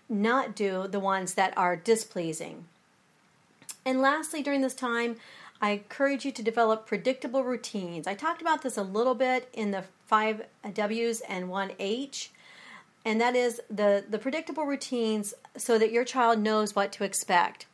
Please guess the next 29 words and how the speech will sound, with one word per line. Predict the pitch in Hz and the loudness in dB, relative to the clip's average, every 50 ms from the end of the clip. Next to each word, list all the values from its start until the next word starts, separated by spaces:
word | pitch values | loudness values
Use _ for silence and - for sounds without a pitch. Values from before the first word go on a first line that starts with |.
| _ _ - - - - - - | _ _ -20 -20 -20 -20 -10 -2
You | - 285 | 0 2
know, | 277 285 277 247 | 4 4 6 6
our | 233 285 311 | 4 4 4
kids | - - 320 302 285 - | 2 -2 -2 -2 -2 -2
can | - 247 - | -2 0 2
actually | - 202 226 220 - - 247 220 220 | 4 4 4 2 0 0 2 2 2
be | 185 214 208 196 202 202 208 - - _ _ _ _ - - | 2 0 0 0 0 0 -2 -4 -10 _ _ _ _ -4 2
our | 202 185 185 | 2 4 2
best | 170 180 - 233 226 226 226 226 - - | 2 2 4 4 6 6 4 2 -4 -10
accountability | - 214 - 202 196 196 196 170 196 196 185 190 185 | -10 -6 -2 0 0 0 0 2 2 2 2 2 -2
partners | 175 - - 185 170 - 175 170 170 170 - - - | -4 -2 0 0 0 0 -2 -6 -6 -6 -8 -6 -6
if | 202 180 - | -4 -4 -2
we | 202 185 | -2 0
let | 185 185 175 165 170 | 2 2 2 2 0
them. | - 170 175 175 180 180 - _ - - - - - - - - _ | -2 -4 -4 -4 -6 -10 -14 _ -20 -20 -20 -18 -18 -18 -18 -4 _
In | - 247 247 247 | 2 4 4 4
that | 233 220 214 - - | 4 2 2 2 -2
whatever | 196 190 190 196 208 226 277 | -2 2 4 4 4 2 2
we | 294 311 320 302 | -2 -4 -4 -2
say | - - 285 262 262 262 | 0 2 4 4 4 4
we're | 269 | 2
going | 254 269 262 262 247 | 2 2 2 2 0
to | 254 | 0
do, | 214 214 202 | 0 0 2
what | 233 277 294 | 2 2 2
do | 330 330 | 2 0
they | 320 339 330 | -2 -2 -2
say? | 311 - 359 359 359 311 202 - - - - - - - - - - _ _ _ _ - | 0 2 4 4 4 4 2 0 -2 -8 -18 -20 -20 -20 -20 -20 -20 _ _ _ _ 4
"Oh, | 240 254 240 214 180 - - | 4 6 6 6 4 0 -4